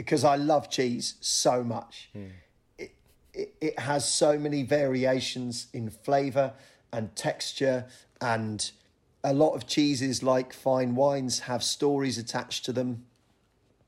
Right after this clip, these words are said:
Speaker 1: And the stories, to me, are fascinating. Yeah, they're not huge, but they're fascinating and, and nuanced. And even with the few cheeses that I don't particularly like, I'm still like,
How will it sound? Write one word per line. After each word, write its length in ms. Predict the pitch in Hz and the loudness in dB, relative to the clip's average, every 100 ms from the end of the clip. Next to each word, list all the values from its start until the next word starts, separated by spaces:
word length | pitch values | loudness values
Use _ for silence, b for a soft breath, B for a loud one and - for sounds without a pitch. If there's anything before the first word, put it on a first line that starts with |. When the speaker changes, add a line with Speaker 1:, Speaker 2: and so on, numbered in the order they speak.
| b b b b b | b b b b b
Speaker 1:
And 160 | 143 135 | -4 -2
the 80 | 123 | 0
stories, 760 | - - 147 139 135 120 - - _ - | -2 2 2 2 0 -2 -6 -10 _ -6
to 120 | 147 | 0
me, 360 | 147 156 147 151 | 4 4 4 0
are 100 | 120 | -2
fascinating. 1080 | - 127 - 127 123 120 120 127 120 117 - | -2 -2 -2 -2 -2 -2 -2 -2 -2 -6 -2
Yeah, 120 | 247 | 0
they're 140 | 175 185 | 4 2
not 280 | 196 - | 2 -2
huge, 480 | - 143 143 127 - | -2 2 2 0 -4
but 240 | 139 117 - b b b - | -6 -6 -10 b b b -6
they're 100 | 127 | -4
fascinating 720 | - 139 - 127 127 131 123 | -2 -2 -2 -2 -2 -2 -4
and, 240 | 123 117 - - | -2 -4 -8 -8
and 300 | 117 117 120 | -4 -2 2
nuanced. 640 | 143 131 127 127 - - - | 2 4 2 -2 -8 -10 -6
And 340 | 120 113 110 - b - | -4 -4 -6 -10 b -4
even 320 | 220 202 202 | 0 0 2
with 120 | 185 | 0
the 100 | 151 | 0
few 480 | 151 - - 175 196 | -2 -6 -8 -4 -4
cheeses 480 | 160 180 165 139 123 | -2 -2 -2 -2 -4
that 100 | - | -4
I 80 | 131 | -4
don't 300 | 113 139 127 | 0 -2 -2
particularly 480 | - - - 120 127 | -8 -8 -6 -4 2
like, 300 | 139 131 117 | 2 2 -2
I'm 100 | 113 | -6
still 260 | - 131 123 | -4 -2 0
like, 240 | 123 120 | 0 -2